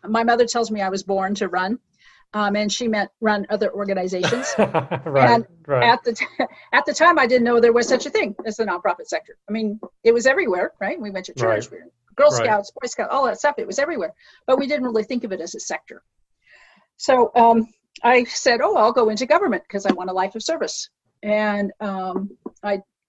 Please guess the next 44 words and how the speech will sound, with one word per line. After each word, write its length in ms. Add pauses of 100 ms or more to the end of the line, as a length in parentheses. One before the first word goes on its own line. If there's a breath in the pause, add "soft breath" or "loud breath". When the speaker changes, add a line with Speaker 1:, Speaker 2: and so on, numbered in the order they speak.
(240)
Speaker 1:
you 80
know, 180
went 160
on 120
that 140
path, 320
graduate 300
school, 320
all 80
that 160
stuff. 320
And 100
then 120
I 80
met 200
this 200
guy. 500 (960 loud breath)
And, 460 (160)
<laughs> 180
you 140 (160)
know, 340 (320 loud breath)
this 220
guy 320
was 180
gonna, 300 (100)
and 140
he 80
did, 240 (260)
get 300
a 280
career 520 (240)
at 180
a 220 (100)
major 320
university 800
with 320
tenure 460
where 160
he 140
wouldn't 300
move 300
for 180
thirty 280
years. 440